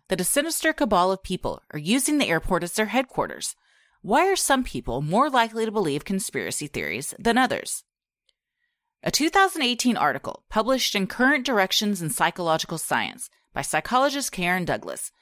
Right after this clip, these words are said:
found that people believe in conspiracy theories for three reasons. The desire for understanding and certainty, the desire for control and security, and the desire to maintain a positive self-image.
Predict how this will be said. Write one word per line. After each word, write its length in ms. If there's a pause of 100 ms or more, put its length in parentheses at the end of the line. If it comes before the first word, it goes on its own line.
(280)
found 240
that 100
people 280
believe 340
in 120
conspiracy 580
theories 400
for 120
three 300
reasons. 540 (580)
The 80
desire 420
for 140
understanding 680
and 140
certainty, 580 (400)
the 120
desire 420
for 140
control 420
and 100
security, 720 (460)
and 240
the 40
desire 420
to 120
maintain 480
a 40
positive 500
self-image. 920